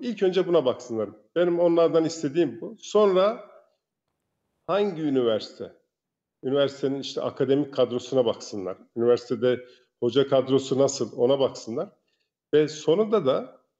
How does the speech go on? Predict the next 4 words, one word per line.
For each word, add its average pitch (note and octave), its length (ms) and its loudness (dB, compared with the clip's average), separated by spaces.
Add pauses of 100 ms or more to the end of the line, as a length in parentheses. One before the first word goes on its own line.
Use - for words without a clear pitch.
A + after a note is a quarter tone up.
(280)
üniversitenin G3+ 680 0
olduğu E3+ 440 0
şehri F#3 460 0
değerlendirsinler. - 1120 -2